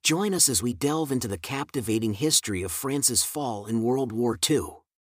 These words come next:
Witness the struggles, the sacrifices, and the indomitable spirit of the French people. Experience the gripping tales of heroism and resistance against overwhelming odds.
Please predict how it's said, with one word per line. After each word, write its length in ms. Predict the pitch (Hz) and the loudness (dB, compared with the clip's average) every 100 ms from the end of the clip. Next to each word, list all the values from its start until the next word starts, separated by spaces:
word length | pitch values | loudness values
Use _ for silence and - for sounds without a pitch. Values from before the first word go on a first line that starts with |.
| _ _ _ _ _ _ - | _ _ _ _ _ _ -6
Witness 420 | 127 185 160 - | -4 -2 2 2
the 120 | 107 | 2
struggles, 720 | - - 143 143 76 73 - - - | 0 2 0 -2 -2 0 0 -2 -4
the 100 | 117 | 4
sacrifices, 1040 | - 160 175 120 98 82 78 - 80 - - _ - | 4 4 -2 -4 -4 -4 2 2 2 0 0 _ -2
and 160 | 127 | 0
the 100 | 123 | 2
indomitable 640 | 120 104 143 175 156 113 98 | 2 0 -2 0 0 0 2
spirit 520 | - - 151 113 95 | 4 4 2 2 -2
of 120 | 120 110 | -6 -6
the 80 | |
French 400 | - 127 127 - | -4 -4 -2 -4
people. 520 | - 107 82 71 - _ _ _ _ _ _ _ _ _ - | -4 -6 -6 -12 -14 _ _ _ _ _ _ _ _ _ -2
Experience 720 | 127 - - 190 175 135 - | 4 4 4 2 2 4 4
the 120 | 123 | 2
gripping 460 | 87 147 170 123 101 | 0 0 2 2 0
tales 380 | 127 123 117 117 | 0 2 2 0
of 100 | 95 | 0
heroism 580 | 143 135 104 95 101 | 0 2 4 2 2
and 140 | 104 104 | 0 0
resistance 680 | 101 - 160 - 92 90 | 2 4 4 0 0 0
against 440 | 110 104 160 156 - | 0 0 2 2 2
overwhelming 640 | 151 143 123 127 123 113 | 2 2 2 2 2 0
odds. 500 | 104 110 85 - - | -2 -6 0 4 4